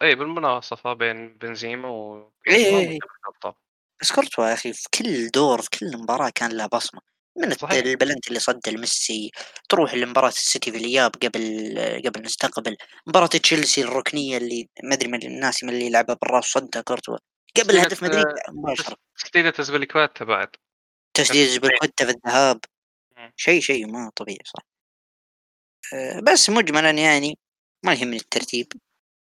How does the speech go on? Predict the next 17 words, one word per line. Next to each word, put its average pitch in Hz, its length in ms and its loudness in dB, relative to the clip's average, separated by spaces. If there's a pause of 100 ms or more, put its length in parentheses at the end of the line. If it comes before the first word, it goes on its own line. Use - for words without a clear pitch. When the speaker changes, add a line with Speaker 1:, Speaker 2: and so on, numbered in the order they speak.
(140)
Speaker 2:
يعني 143 380 2
يهم 147 240 0
شوي 127 320 2
بس 131 240 -2
أهم 139 100 2
شيء 131 240 2
ال-، 113 160 -2
الفائز 110 760 -2 (560)
إبراهيم. 110 420 -2 (840)
آآ، 107 320 0
إنصاف 123 480 2
جاء 117 420 4
متأخرًا 117 520 -2
صراحة. - 400 -10 (300)
Speaker 1:
يستحق - 400 0
الصراحة. - 420 -14 (680)
Speaker 2:
يستاهل، 101 320 -4